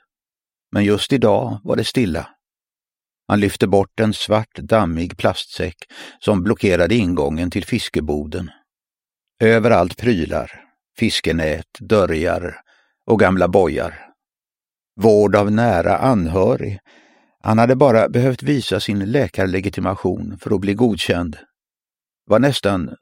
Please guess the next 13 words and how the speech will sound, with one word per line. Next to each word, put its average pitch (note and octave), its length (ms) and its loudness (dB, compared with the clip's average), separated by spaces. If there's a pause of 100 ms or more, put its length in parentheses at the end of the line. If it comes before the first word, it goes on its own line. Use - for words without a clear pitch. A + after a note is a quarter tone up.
som - 200 -6
att F#2+ 180 -4
tanterna F2+ 500 -2
på A#2+ 240 -2
Orust E2+ 520 -2 (420)
blev G#2+ 200 0
lättade G#2+ 800 -4 (280)
då G#2+ 120 2
han G#2 160 0
anmälde E2+ 460 0
sig E2+ 240 -2
som F2 160 -6
frivillig. E2+ 640 -4